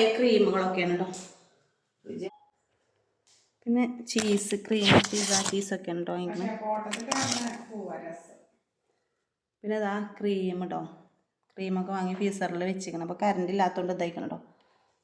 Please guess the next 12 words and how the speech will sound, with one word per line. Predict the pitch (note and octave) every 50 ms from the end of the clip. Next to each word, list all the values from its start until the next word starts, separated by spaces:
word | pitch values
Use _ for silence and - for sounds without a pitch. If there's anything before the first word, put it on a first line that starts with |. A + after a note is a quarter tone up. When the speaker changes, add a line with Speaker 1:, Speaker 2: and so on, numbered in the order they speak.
| _ _ -
Speaker 1:
ഇവിടെ | F3+ F3 F#3 F#3+
ഒക്കെ | F#3+ F#3+ F#3
ഉണ്ട് | F3+ D#3+
ട്ടോ | D#3+ E3 -
ക്രീം. | - F#3+ F#3+ F#3 F3+ F#3 G3 G#3+ _ _ _ _ _ _ _ _ _ _ _ _ _ _ _ - _ - _ - _ - - _ _ _ - - - - - - - - -
അപ്പോൾ | B3 B3 C4+ D4+ D4+
ഇത്രയും | D4 C4 B3 - A#3+ A3+ A#3 A#3+ B3 B3
സാധനങ്ങളാണ് | B3 A#3+ A3 G3+ F#3 F#3 F3+ F3+ F3 F3 F3 F3 E3+ E3 E3+
ട്ടോ | E3 - E3+ E3+ E3+
നമ്മൾ | F3 F3 E3+ E3 F3 F3+ F3 F3+ F#3+ - - -
പർച്ചേസ് | - F#3 F3+ - - E3+ E3 E3 - -
ചെയ്തത്. | F#3+ F#3 F#3 F3 F#3 F3 F3 G#3